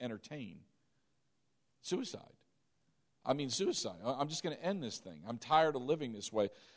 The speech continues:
Little do they know, especially someone who's an unbeliever, that suicide's not a good answer. <laughs> You may be going through, I don't care what you're going through now, it is not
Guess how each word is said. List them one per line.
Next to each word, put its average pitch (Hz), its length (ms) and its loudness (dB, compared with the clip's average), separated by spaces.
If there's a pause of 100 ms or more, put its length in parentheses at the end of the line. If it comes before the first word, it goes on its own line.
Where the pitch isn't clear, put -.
(160)
Little 196 360 12
do 160 120 6
they 151 140 6
know, 156 300 6
especially 151 480 0
someone 147 400 -2
who's 120 240 -4
an 117 100 -4
unbeliever, 127 760 -2
that 107 220 -4
suicide's 120 520 0
not 131 140 0
a 123 40 0
good 107 160 0
answer. 110 400 -2 (580)
<laughs> - 260 -16 (480)
You 180 140 8
may 208 120 8
be 170 120 10
going 165 280 4
through, 156 260 6 (160)
I 190 80 10
don't 196 180 8
care 165 220 12
what 156 480 12
you're 147 100 10
going 127 320 6
through 123 220 -4
now, 110 500 2 (380)
it 156 160 10
is 135 180 6
not 147 340 8